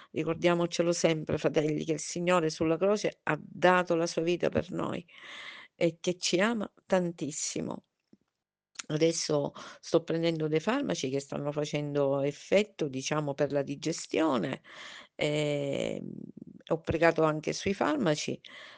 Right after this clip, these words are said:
ehm, perché il Signore, ehm, ha dato sapienza e intelligenza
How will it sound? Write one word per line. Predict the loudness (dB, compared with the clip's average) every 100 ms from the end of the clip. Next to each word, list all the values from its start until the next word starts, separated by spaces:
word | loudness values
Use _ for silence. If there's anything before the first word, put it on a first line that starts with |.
| _
ehm, | -14 -10 -8 -10 -10 -6
perché | -6 -2 -2 0 -2 -4
il | -6 -6
Signore, | -2 2 4 4 0 -2 _ -20 -20 -16 -8
ehm, | -6
ha | -4
dato | 4 4 4
sapienza | 0 0 4 4 4 0
e | -2
intelligenza | -2 -2 -4 4 4 4 0 -2